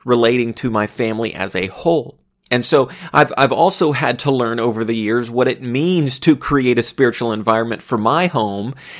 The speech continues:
and, and not just what it means, but what it looks like on a practical level,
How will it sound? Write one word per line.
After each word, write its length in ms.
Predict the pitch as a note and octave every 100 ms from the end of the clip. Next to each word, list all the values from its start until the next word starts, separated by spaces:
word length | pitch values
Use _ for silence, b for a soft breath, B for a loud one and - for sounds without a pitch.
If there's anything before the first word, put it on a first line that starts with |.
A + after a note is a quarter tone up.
| D#3
and, 160 | C3
and 140 | B2+ C3
not 180 | C3 C#3
just 220 | C3 C3+
what 140 | B2+
it 140 | A#2 A2+
means, 400 | B2 E3+ E3+ C3
but 180 | C3
what 200 | A#2+ C3
it 100 | A#2
looks 400 | G#2+ B2 D3 -
like 320 | D#3+ C3 A#2 A#2
on 160 | A#2
a 60 | A2+
practical 760 | - B2+ B2 - - B2 A2
level, 560 | G#2+ C3 C#3 G#2+ G#2+